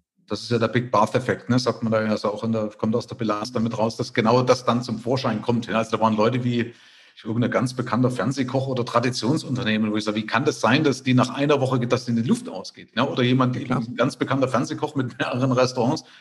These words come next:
Speaker 1: der hat Netzwerke. Ja, also der hat, wenn der keine Rücklagen geschaffen hat, um einen Monat zu überlegen, dann ist es auch okay. Also dann tut's mir leid, dann habe ich auch null Verständnis dafür. Dann hätte man im Vorfeld, weil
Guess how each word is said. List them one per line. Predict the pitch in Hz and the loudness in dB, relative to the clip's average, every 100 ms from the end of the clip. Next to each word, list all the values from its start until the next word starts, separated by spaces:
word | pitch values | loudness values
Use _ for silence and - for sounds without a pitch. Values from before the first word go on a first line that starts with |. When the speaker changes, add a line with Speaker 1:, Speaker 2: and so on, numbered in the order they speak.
| _ | _
Speaker 1:
der | 131 117 | 2 2
hat | 143 - - - - | 0 -4 -20 -14 2
Netzwerke. | 127 175 - - 156 110 - 87 - _ - | 4 4 0 2 4 4 -2 -6 -10 _ 2
Ja, | 123 180 - - | 2 2 -6 -6
also | 127 127 127 - - | 2 2 2 -6 2
der | 135 | 4
hat, | 147 - - - 95 | 4 0 -8 -10 -6
wenn | 131 135 143 | 0 2 4
der | 147 139 | 4 4
keine | 143 139 | 4 4
Rücklagen | 151 240 196 165 165 | 6 6 6 4 2
geschaffen | 143 160 156 | 2 2 2
hat, | 143 | 2
um | 127 | 4
einen | 123 156 185 | 6 6 8
Monat | 185 165 | 6 6
zu | 165 | 6
überlegen, | 139 143 156 151 | 6 6 4 4
dann | 135 135 120 | 2 2 -2
ist | - - 180 | -8 -8 -6
es | 127 | 0
auch | 143 113 | 0 0
okay. | 107 110 117 | -2 -2 -2
Also | 113 | 0
dann | 127 127 | 0 2
tut's | 123 - | 0 0
mir | 135 | 4
leid, | 117 143 - | 4 4 2
dann | 135 | 0
habe | 113 123 | 0 0
ich | |
auch | 131 - | -4 -2
null | 120 117 | 0 0
Verständnis | 107 - 104 123 - | -4 -8 -8 -8 -10
dafür. | - 120 | -8 -4
Dann | 113 | -2
hätte | 127 | 0
man | 135 127 | 2 2
im | |
Vorfeld, | 151 156 147 117 - - | 4 4 4 0 -6 2
weil | 156 127 | 2 2